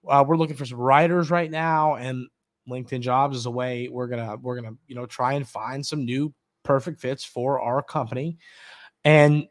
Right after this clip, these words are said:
it's easy to use. It, it helps connect employers with people for the,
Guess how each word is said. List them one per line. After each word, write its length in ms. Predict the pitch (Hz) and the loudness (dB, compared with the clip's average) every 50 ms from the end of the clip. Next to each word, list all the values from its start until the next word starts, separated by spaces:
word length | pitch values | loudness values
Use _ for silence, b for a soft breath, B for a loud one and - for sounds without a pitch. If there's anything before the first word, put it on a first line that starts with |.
| _ _ _ _ | _ _ _ _
it's 360 | 202 196 190 175 165 - - - | -10 -2 -2 -2 -2 -2 -6 -4
easy 300 | 196 196 196 180 165 196 | 0 2 2 4 6 6
to 60 | 175 | 6
use. 500 | 185 180 190 190 190 190 190 185 165 147 - - | 6 6 6 8 8 8 6 6 4 2 -4 -8
It, 160 | 170 165 160 - | -10 -10 -8 -8
it 260 | 175 165 160 _ - | -10 -10 -10 _ -12
helps 440 | - - 202 214 220 202 - - - | -8 -4 -2 -2 -2 -2 -6 -12 -10
connect 760 | - - 196 185 180 156 139 127 127 - _ - - - _ _ _ - | -2 2 4 4 6 4 4 2 -2 -6 _ -20 -20 -20 _ _ _ -10
employers 960 | 131 123 113 - - 151 156 165 175 185 196 208 240 269 247 - - - - _ _ _ _ _ _ _ - | -10 -10 -10 -8 -2 2 4 4 4 4 2 0 -2 -2 -6 -8 -10 -12 -14 _ _ _ _ _ _ _ -2
with 260 | 147 151 143 120 - _ _ _ _ _ _ _ _ _ _ _ _ _ _ | 0 0 0 0 -2 _ _ _ _ _ _ _ _ _ _ _ _ _ _
people 320 | - 175 170 156 185 170 | -2 -2 0 0 -2 -2
for 160 | 156 - 156 143 | 0 0 0 0
the, 180 | 143 139 143 | 0 -2 -4